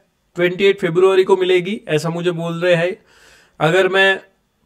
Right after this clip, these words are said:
टू किलोवाट आवर का सजेस्ट करूँ, सिलेक्ट करूँ, तो पाँच अप्रैल तक मिलेगी, ऐसा इनका कहना है। एस वन प्रो पे जब जाता हूँ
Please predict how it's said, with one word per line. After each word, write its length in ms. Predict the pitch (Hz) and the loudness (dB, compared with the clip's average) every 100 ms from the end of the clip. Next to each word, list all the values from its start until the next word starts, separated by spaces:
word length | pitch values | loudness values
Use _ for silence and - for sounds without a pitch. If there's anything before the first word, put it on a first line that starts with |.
| _ _ _ _ _ _ _ | _ _ _ _ _ _ _
टू 100 | 202 208 | -2 0
किलोवाट 420 | 214 208 202 202 | 0 2 2 4
आवर 200 | 196 196 | 2 2
का 140 | 196 | 2
सजेस्ट 400 | 185 185 175 190 - | 0 0 0 0 0
करूँ, 260 | 185 214 - | -2 -2 -4
सिलेक्ट 380 | - 175 185 - | -4 -2 -2 0
करूँ, 220 | 185 208 | 0 0
तो 100 | 196 | -2
पाँच 380 | 185 175 180 - | 0 2 2 0
अप्रैल 460 | - 160 - 180 180 | -8 -10 -2 -2 0
तक 100 | 180 | -2
मिलेगी, 300 | 170 165 165 | -6 -6 -4
ऐसा 260 | 170 143 151 | -2 -2 -2
इनका 200 | 147 147 | -2 -4
कहना 280 | 139 120 107 | -6 -8 -10
है। 180 | 104 147 | -10 -6
एस 140 | 151 | -4
वन 140 | 190 180 | -4 -2
प्रो 220 | - 190 | 2 2
पे 140 | 208 | 2
जब 160 | 196 196 | -2 0
जाता 280 | 185 180 185 | 2 2 0
हूँ 140 | 208 | -4